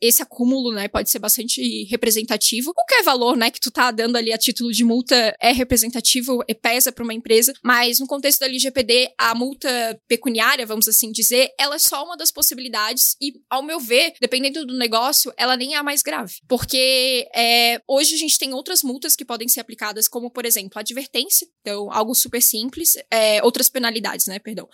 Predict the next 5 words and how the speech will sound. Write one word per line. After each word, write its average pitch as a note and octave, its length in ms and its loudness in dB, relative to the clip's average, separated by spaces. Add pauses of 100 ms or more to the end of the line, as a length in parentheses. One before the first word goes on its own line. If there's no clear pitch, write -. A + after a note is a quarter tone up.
É, A3+ 440 4
advertência, C#4+ 960 0 (240)
a B3 80 -2
questão C4+ 440 0
de C4 400 0